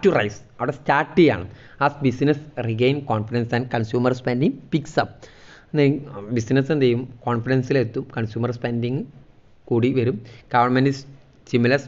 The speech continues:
measures and supportive monetary policy often to aid recovery process. അടുത്ത് monetary policy. Action by the central bank to control money supply and interest rate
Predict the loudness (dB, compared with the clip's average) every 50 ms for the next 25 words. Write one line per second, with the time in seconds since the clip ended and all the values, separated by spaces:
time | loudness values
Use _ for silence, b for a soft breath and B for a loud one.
0 | -4 -4 -2 -2 -2 -2 -2 0 -2 -2 -2 -2 -6 B B B B B B -4
1 | -2 0 0 0 0 2 0 0 2 2 0 0 0 0 0 0 0 -2 -2 -4
2 | -4 -2 -2 -2 -2 -2 -2 -4 -4 -4 -4 -4 -6 -6 -6 -4 -2 -2 -2 -2
3 | -4 -10 -14 -14 -14 -12 -8 -6 -4 -2 -2 -2 -2 -4 -6 -10 -10 -12 -14 -20
4 | -20 -20 -20 -20 -20 -20 -20 -12 -8 -6 -4 0 0 0 0 -2 -8 -4 -2 0
5 | 2 2 2 2 0 0 0 0 0 -2 -2 -2 -4 -4 -4 -6 -12 -16 -16 -18
6 | -20 b b b b b b b b b b b 0 0 0 2 2 2 2 2
7 | 0 -4 -10 -6 0 2 2 4 4 2 0 0 0 0 0 2 2 2 4 4
8 | 4 4 2 2 -2 -4 -4 -2 0 0 -2 0 0 0 0 0 0 0 0 2
9 | 2 2 2 2 2 0 0 2 2 2 2 2 0 -2 -4 -6 -8 -10 -8 -4
10 | -2 0 0 0 -2 -2 0 0 2 2 0 -2